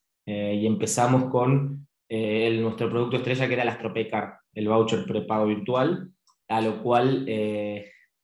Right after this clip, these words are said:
mejoramos nuestra oferta hoy, como bien tú dijiste, que es nuestra billetera digital, a lo que la integración le llamamos One Touch. Eh, lo que, lo que hacemos es ofrecer nuestra billetera digital a, eh, a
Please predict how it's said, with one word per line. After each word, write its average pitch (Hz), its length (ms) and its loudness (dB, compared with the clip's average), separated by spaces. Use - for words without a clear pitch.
mejoramos 123 640 4
nuestra 123 220 0
oferta 123 260 -2
hoy, 123 240 2
como 113 160 -4
bien 120 260 0
tú 120 60 -4
dijiste, 123 540 -2
que 113 160 0
es 117 200 -4
nuestra 107 260 -2
billetera 107 360 0
digital, 110 640 0
a 110 80 -4
lo 107 140 0
que 107 80 -2
la 110 80 0
integración 107 400 0
le 113 40 0
llamamos 110 440 -2
One 104 200 -4
Touch. 98 280 -8
Eh, 101 600 2
lo 101 260 4
que, 107 360 2
lo 107 180 0
que 107 80 -4
hacemos 113 280 -2
es - 80 -8
ofrecer 110 380 -2
nuestra 104 300 -2
billetera 107 400 0
digital 107 480 0
a, 98 200 -6
eh, 101 680 -4
a 98 680 2